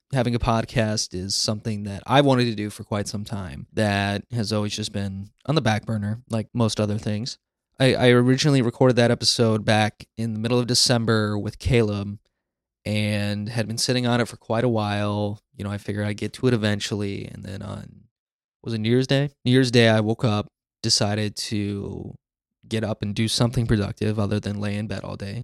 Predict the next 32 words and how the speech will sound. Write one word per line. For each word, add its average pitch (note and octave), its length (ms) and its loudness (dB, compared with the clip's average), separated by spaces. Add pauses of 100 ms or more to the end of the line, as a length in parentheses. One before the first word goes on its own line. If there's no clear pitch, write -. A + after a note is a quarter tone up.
(100)
I A2+ 100 2
thought, A2+ 400 4
you B2 80 0
know, B2 320 2 (840)
why A2+ 300 2
not? C3+ 320 0 (640)
Let's G#2+ 200 -4
do C#3 180 4
it. B2+ 180 -4 (880)
So G#2 460 -2 (540)
<laughs> - 580 -20
that's, G#2+ 280 -2
uh, G#2+ 380 0 (440)
that's A2 200 -2
how A#2 80 2
that A2+ 120 0
came A2+ 200 -2
to A2 40 -2
fruition. A#2+ 520 0 (240)
Uh, G#2 360 0
again, A#2+ 340 2
thank C3+ 260 4
you A2+ 100 2
to A2+ 160 -2
everyone G#2+ 360 -2
that G2+ 140 -6
said G2 360 -8 (260)
some - 160 -8
nice G#2+ 200 -6
words. G2+ 380 -8 (220)
Appreciate A#2+ 320 2
it. A#2+ 140 0